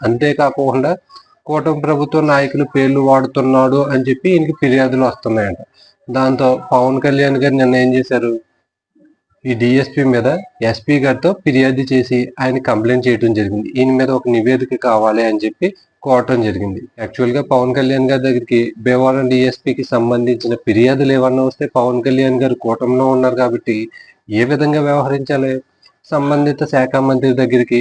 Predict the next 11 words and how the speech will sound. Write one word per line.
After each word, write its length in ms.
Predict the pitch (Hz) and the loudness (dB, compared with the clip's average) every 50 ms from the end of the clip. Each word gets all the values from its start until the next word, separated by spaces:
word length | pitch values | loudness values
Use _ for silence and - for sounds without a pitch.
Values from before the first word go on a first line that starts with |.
| 120 - - | -2 -4 -4
ఆయన 200 | - 123 123 120 117 | -2 -2 0 0 0
దగ్గరికి 320 | 123 120 113 117 113 123 | 0 0 0 -2 -2 -2
వచ్చినటువంటి 540 | 123 117 - 123 123 120 - 127 120 113 123 - | -2 -2 -2 -4 -4 -2 -2 -2 -2 -2 -2 -4
ఫిర్యాదులను 640 | - - 123 113 131 139 143 143 135 143 143 143 135 | -2 -2 0 2 2 2 2 2 0 0 0 0 0
వివరించి 480 | 123 127 123 127 127 127 131 135 160 180 190 185 _ _ - _ _ _ _ _ _ | 0 0 0 0 0 -2 -2 -2 -4 -6 -6 -8 _ _ -20 _ _ _ _ _ _
వాళ్ళ 180 | 139 139 139 143 | -4 -4 -2 -2
మీద 180 | 143 147 143 139 151 151 | -2 -2 -2 -2 -4 -2
చర్యలు 380 | - 147 131 127 139 139 143 | 0 0 2 2 2 0 0
తీసుకోండి 460 | 135 139 131 - - 143 139 139 135 | -2 -4 -4 -2 -2 -2 0 0 0
అని 140 | 135 135 127 | 0 0 0
చెప్పి 280 | 123 127 127 - 123 | 0 -2 -2 -2 -2